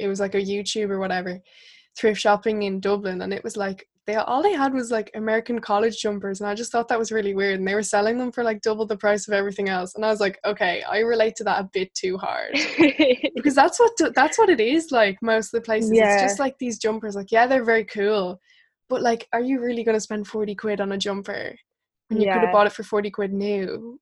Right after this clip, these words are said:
Speaker 1: Like, you have to be,
Speaker 2: Yeah, I
Speaker 1: you have to
Speaker 2: suppose.
Speaker 1: see when people are kinda shafting you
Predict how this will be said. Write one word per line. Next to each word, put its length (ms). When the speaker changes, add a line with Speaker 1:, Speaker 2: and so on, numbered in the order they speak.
Speaker 1:
Like, 260
you 80
have 180
to 100
be, 100
Speaker 2:
Yeah, 80
I 60
Speaker 1:
you 80
have 160
to 80
Speaker 2:
suppose. 80
Speaker 1:
see 220
when 180
people 260
are 60
kinda 240
shafting 540
you 280